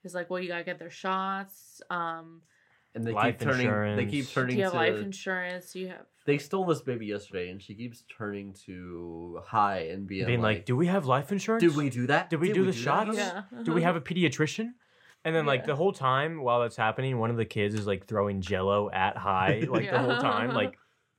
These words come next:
Speaker 3: and, like, it's just <laughs>
Speaker 1: It's chaos,
Speaker 3: <laughs>
Speaker 1: and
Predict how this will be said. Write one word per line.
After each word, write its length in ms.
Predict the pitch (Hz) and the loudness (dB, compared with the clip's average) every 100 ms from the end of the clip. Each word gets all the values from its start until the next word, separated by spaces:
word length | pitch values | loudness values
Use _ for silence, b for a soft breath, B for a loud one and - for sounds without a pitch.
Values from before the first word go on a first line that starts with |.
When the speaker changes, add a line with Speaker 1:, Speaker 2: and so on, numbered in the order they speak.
| _ _ - | _ _ -2
Speaker 3:
and, 220 | 135 135 | 0 4
like, 220 | 135 127 | 4 4
it's 280 | 147 139 - | 0 -4 -8
just 280 | 156 - - - _ | -8 -8 -16 -20 _
<laughs> 800 | 190 523 - - - - - - | -8 -8 -12 -20 -14 -8 -6 0
Speaker 1:
It's 180 | 277 254 | 2 2
chaos, 580 | 294 220 190 170 359 - - | 0 0 0 2 0 -2 -2
Speaker 3:
<laughs> 160 | 427 427 | -2 0
Speaker 1:
and 640 | 196 185 185 180 180 175 | 2 2 0 -2 -6 -10